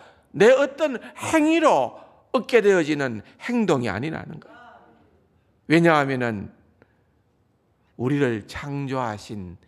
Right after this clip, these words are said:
그분이 우리 주님이시고, 우리를 창조하신 그분이 우리를 또한 구원하셨다고 하면은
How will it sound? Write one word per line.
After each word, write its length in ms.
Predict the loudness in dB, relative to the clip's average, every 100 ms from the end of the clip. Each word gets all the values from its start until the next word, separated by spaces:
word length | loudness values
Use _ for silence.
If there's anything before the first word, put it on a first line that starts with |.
| _ _
그분이 600 | -14 -12 -10 -10 -10 -14 -18 _ _ _ _ _
우리 120 | -16
주님이시고, 720 | -12 -12 -12 -16 -20 -20 -20 _ _ _ _ _ _ _ _ -8
우리를 360 | 0 2 4 2
창조하신 760 | 2 -4 0 2 0 -2 -6 -2
그분이 380 | -2 0 0
우리를 480 | -2 0 2 2 0 -6 -20 -20 _ _
또한 680 | -2 0 2 2 2 0 -2 -10 -20 _
구원하셨다고 840 | 0 4 4 2 -4 -4 -2 -2 -2
하면은 540 | -4 -6 -4 -4